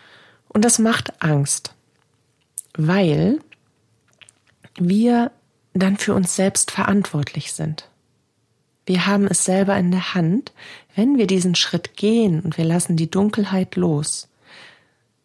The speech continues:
dann haben wir das Gefühl,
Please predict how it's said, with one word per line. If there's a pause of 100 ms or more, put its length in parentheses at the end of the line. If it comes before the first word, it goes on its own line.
(160)
dann (920)
haben
wir
das
Gefühl,